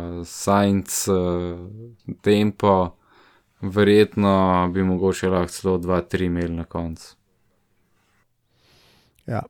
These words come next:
Speaker 2: ne bi bilo nemogoče, tako da Sainzov tempo je bil kar dosti dober, mogoče kakšen procent slabši samo od Maxovega, ampak načeloma tam, tam.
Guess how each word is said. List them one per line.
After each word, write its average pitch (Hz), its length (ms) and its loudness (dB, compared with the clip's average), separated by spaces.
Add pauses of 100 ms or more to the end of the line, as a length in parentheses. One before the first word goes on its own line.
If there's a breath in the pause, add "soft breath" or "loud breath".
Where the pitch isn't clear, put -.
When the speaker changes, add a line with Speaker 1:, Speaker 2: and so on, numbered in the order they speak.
(140)
Speaker 2:
ne 135 360 2
bi 127 140 2
bilo 123 280 2
nemogoče, 123 880 2
tako - 240 -2
da 120 260 0
Sainzov 127 460 -2
tempo 127 320 0
je 117 80 2
bil 120 140 -4
kar 131 220 -2
dosti 120 260 4
dober, 120 260 4
mogoče 110 400 -2
kakšen 113 320 -4
procent 120 460 -4
slabši 117 380 -8
samo 113 320 -6
od - 160 -12
Maxovega, 110 600 -6 (580 soft breath)
ampak 120 240 -8
načeloma 110 600 2
tam, 107 240 0
tam. 120 280 4